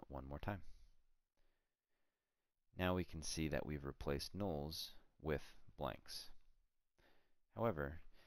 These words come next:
let's say you want to replace with some other text string. What we can do in that instance is use this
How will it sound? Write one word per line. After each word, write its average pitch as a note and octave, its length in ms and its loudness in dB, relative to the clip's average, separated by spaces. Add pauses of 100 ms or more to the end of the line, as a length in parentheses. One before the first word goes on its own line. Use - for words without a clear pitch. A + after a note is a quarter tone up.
(760)
let's G#2+ 200 2
say F#2+ 140 6
you E2 200 2
want C#2+ 240 0
to D2+ 180 -4
replace B1 480 -4
with C2+ 200 -2
some D2+ 400 -2
other D#2 480 2 (720)
text - 260 0
string. - 360 -6 (1000)
What E2 200 4 (320)
we F#2 80 0
can D#2+ 200 -2
do D#2 200 0
in D2 100 -2
that A2+ 220 2
instance D2+ 500 -4
is C#2+ 220 -4
use C#2 240 -4
this C2+ 260 -2